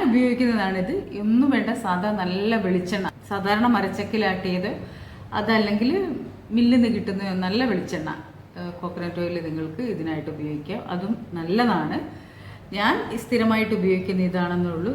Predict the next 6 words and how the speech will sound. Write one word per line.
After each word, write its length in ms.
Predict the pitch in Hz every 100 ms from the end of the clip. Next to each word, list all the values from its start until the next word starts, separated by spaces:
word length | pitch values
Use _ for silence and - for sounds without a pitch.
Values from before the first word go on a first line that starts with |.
| 233
നിങ്ങൾക്ക് 320 | 185 180 -
ഇനിയിപ്പോൾ 240 | 196 190 185
ബദാം 280 | 190 180 185 185
ഓയിലാണോ, 440 | 185 180 165 165 165 - - - - - 175
കോക്കനട്ട് 540 | 190 185 196 190 185 190
ഓയിലാണോ, 500 | 180 180 170 160 160